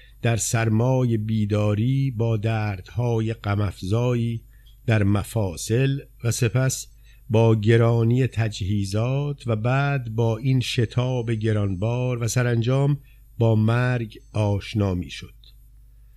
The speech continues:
نه چندان با خود مرگ که با چسبندگی خونی که دستها را هنگام برخاستن خیس می‌کند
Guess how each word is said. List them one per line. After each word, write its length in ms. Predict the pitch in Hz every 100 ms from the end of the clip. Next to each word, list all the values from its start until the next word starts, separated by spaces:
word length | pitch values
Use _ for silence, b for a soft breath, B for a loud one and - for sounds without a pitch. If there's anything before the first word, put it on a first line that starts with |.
| b b b 131
نه 100 | 117
چندان 640 | 139 120 110 113 110 98
با 260 | 107 104
خود 340 | - - 95 92
مرگ 680 | 87 85 82 69 73 - - - - - -
که 140 | 113
با 320 | 110 113 104
چسبندگی 1160 | - 107 104 - 104 101 101 95 95 113 113 107
خونی 880 | 101 - 113 117 117 113 113 110 101
که 120 | -
دستها 920 | 98 107 101 98 95 - 85 90 113 107
را 300 | 107 104 98 b b b -
هنگام 720 | 104 104 98 110 117 110 104
برخاستن 1000 | 90 101 85 - 104 95 82 - 107 104
خیس 560 | - 104 110 123 -
می‌کند 600 | 123 123 - 123 127 127